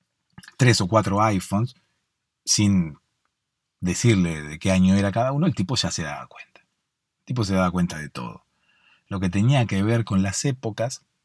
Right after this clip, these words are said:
se daba cuenta absolutamente de todo. Entonces se daba cuenta de qué golpe era más nuevo, qué golpe era más viejo,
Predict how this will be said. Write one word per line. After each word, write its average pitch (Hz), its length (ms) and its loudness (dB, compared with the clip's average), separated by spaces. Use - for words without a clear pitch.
se - 200 -6
daba 90 220 -2
cuenta 87 320 -4
absolutamente 82 640 -6
de - 120 -20
todo. - 220 -20
Entonces 117 280 -2
se - 80 -6
daba 95 200 -2
cuenta 101 320 0
de - 100 -14
qué 87 180 -6
golpe 92 300 0
era 101 140 2
más 104 160 2
nuevo, 107 420 0
qué 90 140 -2
golpe 87 260 -4
era 92 120 -4
más 98 180 -6
viejo, 95 540 -8